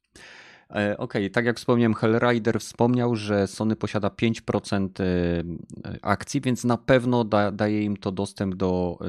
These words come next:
e, zarządu, w sensie Board of Directors, czy jak to się tam nazywa, e, albo są przynajmniej waż-, ważnie-, ważniejszymi akcjonariuszami, więc no słuchajcie, e,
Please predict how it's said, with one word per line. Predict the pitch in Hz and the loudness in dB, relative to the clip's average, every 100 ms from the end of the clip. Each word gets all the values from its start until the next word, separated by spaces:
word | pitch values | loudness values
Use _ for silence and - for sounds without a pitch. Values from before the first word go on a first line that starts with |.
| 87 | -4
e, | |
zarządu, | 87 92 90 87 113 143 _ _ | -2 0 0 0 -2 -4 _ _
w | _ | _
sensie | 98 92 - 92 92 90 101 | -10 -8 -6 -6 -6 -8 -6
Board | 101 90 | -4 -2
of | 95 87 | -4 -2
Directors, | 92 92 - 98 - | 0 0 -2 -6 -4
czy | - | -6
jak | 87 - | -6 -6
to | 87 | -10
się | 87 | -8
tam | 90 87 | -6 -6
nazywa, | 87 90 107 175 _ _ - - - - | -6 -2 -2 -4 _ _ -20 -20 -20 -6
e, | 101 92 | -4 -2
albo | - 113 117 131 | 0 0 2 0
są | - 117 | 0 -2
przynajmniej | - 110 107 | -2 0 0
waż-, | 104 101 | 0 -2
ważnie-, | 95 104 104 104 92 | -2 -4 0 -2 0
ważniejszymi | 123 143 139 117 - 131 127 - | -2 0 0 -2 -2 -4 -4 -6
akcjonariuszami, | - - 107 107 110 101 98 98 - 92 80 - _ _ | -12 -6 -4 -4 -2 -4 -4 -6 -4 -6 -6 -12 _ _
więc | 87 90 - - - - _ _ _ _ _ _ _ _ _ _ _ _ _ - | -12 -10 -12 -18 -20 -20 _ _ _ _ _ _ _ _ _ _ _ _ _ -6
no | 302 | -4
słuchajcie, | - 151 87 78 - - - - - _ - - | -2 0 0 0 -6 -8 -10 -16 -20 _ -20 -20
e, | - | -16